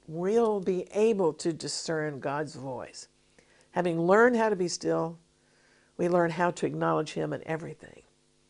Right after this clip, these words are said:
Proverbs three six is a principle of spiritual life. That verse admonishes us that in all of our ways, submit ourselves to God, and he will make our paths straight.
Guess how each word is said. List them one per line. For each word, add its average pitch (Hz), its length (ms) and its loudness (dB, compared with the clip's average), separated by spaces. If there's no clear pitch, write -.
Proverbs 170 400 0
three 170 200 -4
six - 380 -4
is 156 140 -8
a 160 60 -8
principle 180 460 -4
of 156 80 -8
spiritual 170 560 -4
life. 170 380 2
That 190 180 6
verse 214 240 4
admonishes 208 720 4
us 208 220 6
that 202 160 2
in 185 240 -4
all 247 260 10
of 220 120 6
our 185 180 6
ways, 151 400 2
submit 175 720 2
ourselves 185 480 2
to 165 100 -6
God, 156 380 2
and 165 140 -10
he 240 400 -2
will 208 200 0
make 170 460 0
our 156 160 -2
paths - 640 -12
straight. - 640 -2